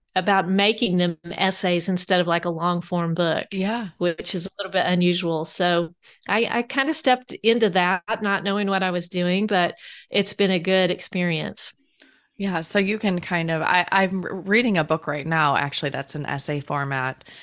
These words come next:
Speaker 2: Um, do you know Corrie ten Boom? Have you ever?
Speaker 1: Yes.
Speaker 2: Yeah. So I'm
Speaker 1: Uh-huh.
Speaker 2: reading her.
Speaker 1: Yes.
Speaker 2: It's, like, after The Hiding Place. It's called Tramp for the Lord. And it's written in these short essays. And I found it has been so good for my life with my kids, 'cause I can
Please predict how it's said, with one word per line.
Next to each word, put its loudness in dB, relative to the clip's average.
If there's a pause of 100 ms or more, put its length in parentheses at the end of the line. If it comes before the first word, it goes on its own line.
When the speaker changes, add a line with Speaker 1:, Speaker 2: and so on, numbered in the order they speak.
(320)
Speaker 2:
Um, -2
do -4
you 0
know 2
Corrie 2
ten 0
Boom? -2 (920)
Have -8
you 4
ever? 4
Speaker 1:
Yes. 4
Speaker 2:
Yeah. 6
So 4
I'm 6
Speaker 1:
Uh-huh. 4
Speaker 2:
reading 0
her. 6
Speaker 1:
Yes. 2
Speaker 2:
It's, -12 (200)
like, 2
after 0
The 0
Hiding 0
Place. -6
It's -14
called 0
Tramp 0
for -4
the -2
Lord. -2 (560)
And 4
it's 0
written 4
in 2
these 0
short 0
essays. 0
And 0
I 0
found -4
it -4
has -2
been -2
so 2
good 0
for -2
my 0
life 0
with -8
my -4
kids, -6
'cause -4
I 2
can -2